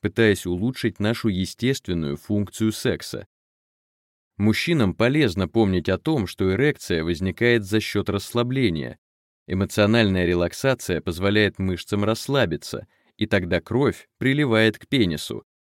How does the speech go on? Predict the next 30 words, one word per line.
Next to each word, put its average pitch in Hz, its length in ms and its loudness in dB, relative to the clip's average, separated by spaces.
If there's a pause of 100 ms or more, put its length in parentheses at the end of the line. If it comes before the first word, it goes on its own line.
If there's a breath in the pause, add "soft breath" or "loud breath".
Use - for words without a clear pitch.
(460)
Она 110 220 2
наполняет 113 600 2
пещеристые 101 680 -2
тела 120 340 2
внутри 90 360 -2
полового 92 480 -2
члена, 80 600 -4
тот 135 220 0
увеличивается 98 880 -2
и 135 80 0
твердеет. 135 640 -2 (680)
Пока 104 260 2
мужчина 135 420 0
пытается 123 540 -2
показать 98 680 0
или 85 160 0
выдать 95 480 0
результат 101 680 0
в 85 40 -10
виде 85 300 -2
эрекции, 101 600 -2 (160)
он 135 220 0
не 143 80 0
будет 139 380 -4
позволять 104 440 0
себе 104 220 0
расслабиться, 110 760 -2
и - 140 -4
его 107 320 2
усилия 90 560 -4